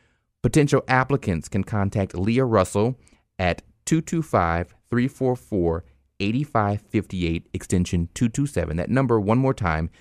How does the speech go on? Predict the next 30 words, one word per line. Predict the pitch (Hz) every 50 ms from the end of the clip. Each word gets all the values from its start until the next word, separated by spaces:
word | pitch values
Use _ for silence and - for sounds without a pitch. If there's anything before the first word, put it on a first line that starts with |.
| _ _ _ -
is | - 82 -
two | - - 139
two | 139 - 139 127
five, | - - 107 95 92 92 95 - - _ _ _ _ -
three | 123 135 151
four | 165 - 156 147 139
four, | - - 101 90 87 87 90 - _ _ _ _ _
eight | 101 104 123 143 156
five | - - 123 117 117 113 -
fifty-eight, | _ - 120 113 - 135 117 98 90 87 87 - -
extension | 92 - - - 98 90 - 92 90
two | - - 123 113
two | - - 120
seven. | 120 - 101 90 85 90 90 92 - _ _ _ _ _ _ 151
Or | 160 160 135 107 104 110
you | - - 101 -
can | 131 131 - _
email | 147 165 175 165 127 95 85 82
her | 80 85 82 85 85 - _ _ _ _ _ 90
at | 87 85 - - _ -
L | 117 117 120 127 131 139 139 - -
Russell, | 95 98 110 117 120 - - 85 80 82 90 101 - _ _ _ -
L | 104 107 113 120 131 147 165 160 - _ -
R | 110 110 107 107 113 127
U | 127 120 113 104 90 85 85 90 - - _
S | 107 107 110 - -
S | 104 104 95 - - _
E | 117 123 123 - -
L | 110 104 101 - -
L, | 104 90 80 80 82 85